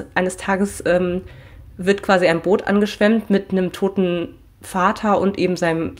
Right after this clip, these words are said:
lebendigen, kle-, sehr kleinen Kind, also Baby quasi. Und dann nehmen sie das halt auf und ja, wie es halt kommen muss, sag ich jetzt mal, sie melden's halt nicht, sondern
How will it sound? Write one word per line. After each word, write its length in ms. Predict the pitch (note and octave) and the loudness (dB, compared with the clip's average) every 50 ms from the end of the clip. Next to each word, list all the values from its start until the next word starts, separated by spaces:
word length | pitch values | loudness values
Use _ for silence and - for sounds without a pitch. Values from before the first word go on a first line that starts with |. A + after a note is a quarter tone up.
| - - - | -18 -12 -4
lebendigen, 640 | - E3 F3+ D#3+ E3 F#3 G3 F#3 D#3 E3+ E3+ E3+ D#3+ - - - - | -2 0 2 4 4 4 4 2 0 -2 -4 -4 -6 -10 -14 -20 -14
kle-, 280 | - - G#3+ - - E3+ | -10 -8 -8 -6 -6 -2
sehr 200 | E3 - F3+ F#3 | 2 4 2 2
kleinen 320 | F#3 - F3+ D#3+ D#3 F3 | 2 2 0 2 2 0
Kind, 420 | - - - F#3 G#3+ D4+ F#4 - - - - - - - - - - - - - | -2 -2 2 2 4 2 2 0 -6 -16 -20 -20 -20 -20 -20 -20 -20 -20 -16 -8
also 220 | - F3+ F3 - D#3 | -6 -4 -4 -4 0
Baby 340 | E3 F3 G3+ G#3+ A#3+ A3+ - | 2 4 4 4 4 2 0
quasi. 480 | - - - A#3 A3+ A3 A3 A#3 A3 | -2 -4 -2 0 0 2 2 0 0
Und 140 | - - G3+ | 2 2 2
dann 140 | F#3+ F3+ F#3+ | 2 4 4
nehmen 160 | F3+ F#3 G3+ | 4 2 2
sie 100 | F#3 F#3+ | 2 2
das 180 | F#3 F3+ F3+ - | 0 0 0 0
halt 200 | F#3+ E3+ - - | -2 -2 2 4
auf 220 | F3+ F#3 F#3+ G3 | 4 4 4 2
und 120 | G3+ F#3 | -2 -2
ja, 160 | F#3 F3+ E3 E3 | -2 -2 -4 -4
wie 60 | F3+ | -6
es 260 | E3+ - - - - | -10 -10 -12 -12 -6
halt 280 | F3+ F3+ E3+ D#3+ - - - _ _ - | -4 -4 -4 -4 -6 -14 -20 _ _ -8
kommen 240 | - G#3 F#3 F3+ | -4 -2 -2 0
muss, 220 | F3 E3+ G#3 - - | 0 -2 -2 -2 2
sag 180 | G3 F#3 F#3 | 2 2 2
ich 140 | F3 G3 - | 0 -2 -6
jetzt 180 | A3 G3+ - - | -6 -4 -2 2
mal, 220 | G#3 G3+ G3+ G3 | 2 4 4 2
sie 80 | E3+ E3 | 2 0
melden's 420 | E3+ E3 D#3+ F#3 G#3+ A3+ A3 - | 2 4 4 6 4 4 2 0
halt 220 | - A3+ A3+ A3 A3+ | 0 -2 0 2 2
nicht, 180 | A3+ A3+ A3+ | 0 0 0
sondern 360 | - F#3 F3+ F3 F3 F3 F3+ | 0 0 2 2 0 0 -2